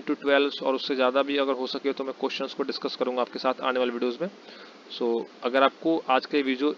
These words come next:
video useful लगा हो या फिर जो previous videos भी थे partial derivative के, अगर उसमें लग रहा हो कि, अ, जो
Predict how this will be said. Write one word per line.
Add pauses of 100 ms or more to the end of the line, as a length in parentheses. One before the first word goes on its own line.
(140)
video
useful
लगा
हो
या
फिर
जो
previous
videos
भी
थे
partial
derivative
के, (600)
अगर
उसमें
लग
रहा
हो
कि,
अ, (600)
जो